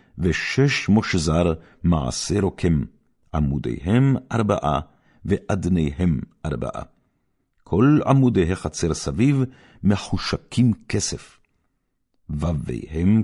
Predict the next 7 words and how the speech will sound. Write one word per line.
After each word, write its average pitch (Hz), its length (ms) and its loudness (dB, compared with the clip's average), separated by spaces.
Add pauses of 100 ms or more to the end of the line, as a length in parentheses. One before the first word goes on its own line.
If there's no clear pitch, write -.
(100)
כסף, 143 580 -4 (420)
ואדניהם 92 840 0
נחושת. - 560 -6 (880)
אורך 113 280 2
החצר 98 520 2 (300)
מאה 113 580 4
ואמה, 78 440 2